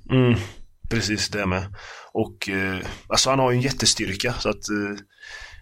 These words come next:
blir det lite fart och han får tugga lite i spåren kommer ju inte göra honom någonting liksom, så att han kan ju, han kan ju lösa det. Eh, men jag vill varna för en häst här och det är nummer ett, Eder Bob.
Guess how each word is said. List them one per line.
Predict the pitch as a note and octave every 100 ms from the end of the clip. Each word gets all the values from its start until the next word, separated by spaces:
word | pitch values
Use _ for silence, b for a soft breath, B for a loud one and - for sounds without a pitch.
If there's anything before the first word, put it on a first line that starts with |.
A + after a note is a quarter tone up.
| B
blir | A#2
det | A#2
lite | - B2
fart | D3 A2+ G#2
och | A2+
han |
får | G#2
tugga | A2+ C3 G#2+ G#2+
lite | C3+ A#2
i |
spåren | G#2+ A#2 F2+ G2+ G#2+
kommer | A2 A2+
ju |
inte | A2+ F#2+
göra | F#2+ F2 F2 E2
honom | - G2+ F2 A2+
någonting | G2 F#2 D#2
liksom, | C2 - -
så | E2+
att | -
han | F#2+
kan | G2+ F#2
ju, | F#2 F#2+
han | G2
kan | G2 F#2+
ju | F#2+
lösa | G#2 - E2
det. | - B B B B - F2+
Eh, | F2 D#2+
men | A2
jag | A#2+ A#2+
vill | A#2 A2+ E2 D#2+ D2 A2+
varna | C3 G#2+
för | G#2 G#2+
en | A#2
häst | A#2+ A2+ -
här | G2
och | F#2+
det | A2
är | G2+
nummer | G2+ G2
ett, | G#2 -
Eder | G#2+ G2 F#2+
Bob. | F#2 F#2+